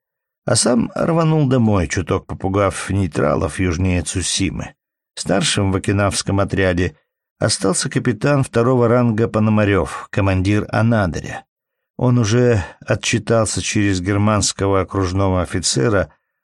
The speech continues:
Каролинских островов, что закончил необходимый ремонт и выслал разведку к островам Банин. Теперь ждёт её результатов, всё так же отстаиваясь в обширном заливе Лао-Лао.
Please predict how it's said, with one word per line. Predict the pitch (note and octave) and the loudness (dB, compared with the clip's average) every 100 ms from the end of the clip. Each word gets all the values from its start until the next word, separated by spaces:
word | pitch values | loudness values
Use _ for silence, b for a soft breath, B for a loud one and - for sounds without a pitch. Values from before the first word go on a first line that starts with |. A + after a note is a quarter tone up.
| _ | _
Каролинских | G#2+ G#2 G2 G2 F2+ - F2 | -2 0 2 0 0 -4 -2
островов, | F#2+ - A#2+ A#2 C#3 A#2 - _ _ - | -2 -2 0 2 0 -2 -8 _ _ -14
что | - F3+ | -4 0
закончил | D3+ - - A#2 G2+ - F#2+ | 0 -2 0 0 0 0 0
необходимый | G2+ G2 - G2+ G2+ G2+ G2 | 0 0 0 -2 0 0 2
ремонт | F#2+ A2 B2+ G2 | 2 2 0 0
и | G2+ | -2
выслал | F2+ A2+ - G2+ F#2+ | 0 0 0 -2 0
разведку | F#2 G2 C3+ - F#2+ | 0 0 -2 -2 -6
к | - | -4
островам | G2 - F#2+ G2 G#2 G2 | -4 -2 0 0 0 0
Банин. | G2 F#2 D2+ - - _ _ _ _ _ | 0 0 -4 -8 -16 _ _ _ _ _
Теперь | - F#2+ E3+ - - | -4 0 0 0 -2
ждёт | A#2+ G#2 A#2+ C3+ | 0 2 0 2
её | B2+ A2 A#2 - | 2 2 2 0
результатов, | B2+ C3 A#2+ G#2+ - F#2+ D#2 D#2 - - - - - _ _ _ | 0 2 2 -2 0 -2 0 -2 -6 -6 -14 -16 -20 _ _ _
всё | - | -6
так | G2+ B2+ C3+ | -2 0 2
же | G2+ F#2 | 2 2
отстаиваясь | G#2 - - - C#3 C#3 C3 C3 A2+ | 0 -2 -4 0 2 4 4 2 0
в | G2+ | -2
обширном | G2 - - C3+ A#2+ A#2 | -2 -2 2 2 4 2
заливе | G2+ G2+ F#2+ A2 A2 A2+ | 2 2 2 2 2 2
Лао-Лао. | F#2+ F#2 F#2 F#2 F2+ E2 C2+ - | 2 2 2 2 0 0 -2 -6